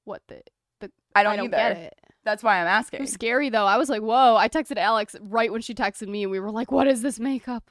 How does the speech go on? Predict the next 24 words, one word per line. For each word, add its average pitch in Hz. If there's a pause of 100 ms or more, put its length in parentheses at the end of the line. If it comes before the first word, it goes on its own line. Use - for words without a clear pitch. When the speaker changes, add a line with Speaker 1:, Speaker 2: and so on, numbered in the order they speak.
(120)
Speaker 1:
Like, 240
what 277
is 240
going 269
Speaker 2:
What -
did 247
Speaker 1:
on?" 240
Speaker 2:
he -
say? 202
He 214
was 214
like, 214
"I'm 208
confused." 226 (260)
<laughs> -
With 277
that 233
makeup 220
on, 247
I 226
was 220
like, 196
"I'm 180
confused." 160